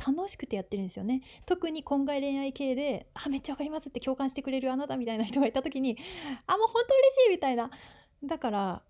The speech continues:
あの、全然無料でこうやって答えることに対してね、無料で相談とか質問にた-、に答えることに対して私は何の抵抗もないし、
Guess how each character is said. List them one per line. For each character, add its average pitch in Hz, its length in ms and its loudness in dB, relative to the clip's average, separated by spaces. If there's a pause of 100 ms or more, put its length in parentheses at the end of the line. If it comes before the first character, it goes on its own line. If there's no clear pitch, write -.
あ 220 80 -4
の、 208 80 -2
全 254 240 2
然 269 180 0
無 254 100 -2
料 262 160 0
で 254 100 -2
こ 262 100 -4
う 254 40 0
や 247 40 -4
っ - 20 -8
て 247 80 -6
答 262 300 -2
え 247 60 0
る 185 80 -2
こ 202 100 -8
と 214 80 -4
に 190 140 -4
対 202 200 -4
し - 40 -10
て 180 100 -6
ね、 208 100 -2
無 226 120 0
料 269 180 -2
で 269 100 0
相 254 220 -4
談 226 240 -2
と 240 120 -2
か 180 120 -6
質 - 160 -10
問 208 160 -2
に 214 140 -4
た-、 247 180 -4
に 285 380 -6
答 294 300 -4
え 254 60 0
る 196 120 -4
こ 214 100 -6
と 214 100 -4
に 202 120 -4
対 202 180 -4
し - 20 -8
て - 60 -12
私 202 320 -6
は 330 80 -2
何 269 320 0
の 339 80 -2
抵 311 220 -2
抗 285 120 -2
も 262 120 0
な 254 120 0
い 226 80 -2
し、 190 320 -2